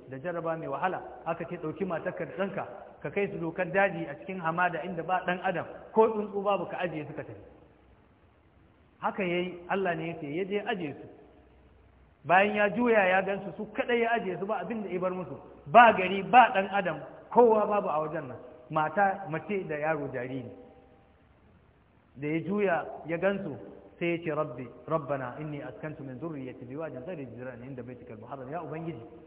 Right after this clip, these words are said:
kai kace in kawo su wajen ɗakin ka mai alfarma. Gashi na bar iyali na, matata da ɗana a cikin wannan waje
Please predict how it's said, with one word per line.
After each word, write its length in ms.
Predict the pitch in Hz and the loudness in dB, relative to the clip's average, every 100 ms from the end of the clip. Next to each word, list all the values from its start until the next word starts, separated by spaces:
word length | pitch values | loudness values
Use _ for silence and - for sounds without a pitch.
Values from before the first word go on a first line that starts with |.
| - | -10
kai 120 | - 185 | -6 -4
kace 200 | 196 185 | -4 -6
in 120 | 139 | -6
kawo 200 | 156 160 | -4 -4
su 60 | 147 | -4
wajen 220 | 143 147 147 | -8 -8 -6
ɗakin 260 | 151 147 | -6 -6
ka 80 | - | -12
mai 100 | 117 | -12
alfarma. 340 | 110 107 120 113 - - - | -14 -12 -14 -14 -18 -18 -6
Gashi 240 | 131 147 | -6 -4
na 140 | 165 165 | -2 -2
bar 120 | 165 139 | -2 -4
iyali 300 | 139 139 117 | -4 -4 -6
na, 80 | - - - - | -12 -16 -20 -10
matata 500 | 135 135 160 160 160 | -4 -4 -2 -4 -4
da 100 | 135 | -6
ɗana 360 | 139 156 156 147 - - - - - - - | -4 -4 -4 -8 -14 -20 -20 -20 -20 -20 -4
a 80 | 156 | -4
cikin 280 | 156 185 185 | -4 -6 0
wannan 320 | 196 196 156 | 0 0 -2
waje 240 | 175 170 | -2 -4